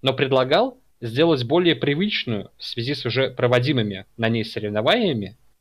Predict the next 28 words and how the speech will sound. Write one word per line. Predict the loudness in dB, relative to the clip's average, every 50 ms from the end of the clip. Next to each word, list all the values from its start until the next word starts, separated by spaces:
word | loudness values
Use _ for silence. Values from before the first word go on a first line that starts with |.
| _ _
в | -4
шесть | 0 0 0 0
с | -2 -2
половиной | 2 4 4 6 4 2 -2 -4
километров. | -8 -8 -6 -6 -4 -4 -6 -10 -12 -14 -20 _ _ _ _ _ _ _ _ _ _ _ _ _ _ _ _ _ _ _ _ _ _ _ _ _ _ _ _ _ _ _ _ _ -6
За | -2 -2 0
полторы | 2 2 2 4 4 4 4 4
минуты | 4 4 2 2 2 2 0 -2 -2 -6 _ -12
догадайтесь, | -8 -2 2 2 4 4 4 2 2 0 -4 -14 -16 -18 _ _ _ _ _
в | -20 -10 -4
каком | -4 -2 0 2 2 2 2
виде | 2 -2 -2 -2 -4
спорта | -6 -4 0 4 4 4 4 2 -2 -8 -14 -14 _ _ _ -12
организаторы | -10 -6 -2 0 0 0 2 0 0 0 -2 -6 -10
пытались | -8 -8 -4 -2 -2 -2 -2 -8 -14 -14
изменить | -12 -10 -6 -2 -2 -2 -2 -4 -6 -8 -14 _ -12
уже | -8 -6 -6 -4
готовую | 0 -2 -2 0 0 0 0 0 -2 -6 -8 -8 -14 _ _ _ _ _ _ _ _ _ _ _ _
или | -2 0 0 0
пролоббировать | 0 2 2 2 2 4 2 2 2 0 -2 0
новую | 2 2 4 4 4 4 2
дистанцию, | 0 -4 -6 -2 -2 -2 -2 -4 -10 -16 -18 -18 -20 _ _ _ _ _ _ _ _ _ _ _ _ _ _ _ _ _ -10
и | -8
в | -6 -2
чем | 2 2 2 2
заключалась | 2 0 0 0 2 2 2 2 0 0
их | -4 -4 -4
идея. | -4 -6 -4 -4 -4 -4 -4 -8 -14